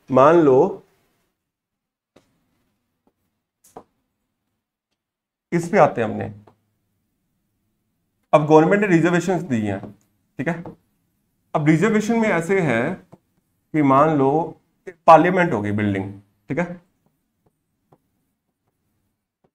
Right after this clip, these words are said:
पार्लियामेंट बिल्डिंग में भी ये सिस्टम है कि अगर गंगानगर की सीट है ना, वो रिजर्व है किसी कैटेगरी के लिए,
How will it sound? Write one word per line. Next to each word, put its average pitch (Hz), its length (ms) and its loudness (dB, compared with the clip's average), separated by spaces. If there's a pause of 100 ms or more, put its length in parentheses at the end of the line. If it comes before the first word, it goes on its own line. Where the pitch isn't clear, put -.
(180)
पार्लियामेंट 180 440 4
बिल्डिंग 180 300 -2
में 185 100 -4
भी 185 120 -2
ये 180 100 0
सिस्टम 170 340 -4
है 131 200 -2 (440)
कि 170 60 0
अगर 165 180 2
गंगानगर 170 440 2
की 190 100 -2
सीट 170 260 -2
है 127 60 2
ना, 127 280 0 (300)
वो 165 60 2
रिजर्व 165 400 6
है 143 80 2
किसी 143 240 -6
कैटेगरी 110 420 -2
के 104 80 -8
लिए, 101 120 -6